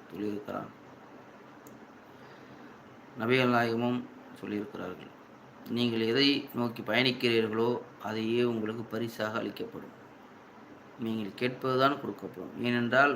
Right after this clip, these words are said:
முடிவுகளை எடுப்பதை உன்னிடத்தில், மனிதனிடத்தில் கொடுத்திருக்கிறான் இறைவன். ஆகையால் அந்த விஷயத்தில் நாம் தான் முடிவெடுக்க வேண்டும் என்பதுதான் உண்மை. எண்ணம், அந்த எண்ணம் எப்படி இருக்கிறது என்பதை வைத்துக்கொண்டு தான் நீங்கள்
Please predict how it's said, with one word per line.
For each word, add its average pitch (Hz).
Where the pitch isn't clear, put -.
முடிவுகளை 135
எடுப்பதை 123
உன்னிடத்தில், 123
மனிதனிடத்தில் 120
கொடுத்திருக்கிறான் 117
இறைவன். 123
ஆகையால் 117
அந்த 131
விஷயத்தில் 156
நாம் 131
தான் 131
முடிவெடுக்க 123
வேண்டும் 113
என்பதுதான் 113
உண்மை. 123
எண்ணம், 123
அந்த 117
எண்ணம் 147
எப்படி 117
இருக்கிறது 123
என்பதை 113
வைத்துக்கொண்டு 113
தான் 113
நீங்கள் 110